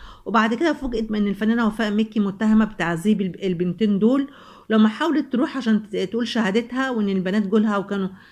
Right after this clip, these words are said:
ده قراع إنجليزي زي ما المخدماتية قالت. ففوجئت إن في جواب،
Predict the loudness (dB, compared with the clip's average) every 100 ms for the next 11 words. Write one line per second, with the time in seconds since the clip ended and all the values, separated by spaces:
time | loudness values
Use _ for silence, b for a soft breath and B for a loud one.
0 | B -4 -2 0 2 2 0 2 2 2
1 | 0 0 0 0 -2 -2 -2 -2 2 2
2 | 2 0 0 -2 -10 B B B B -14
3 | -10 0 0 2 0 0 2 4 4 4
4 | 4 4 4 2 0 -4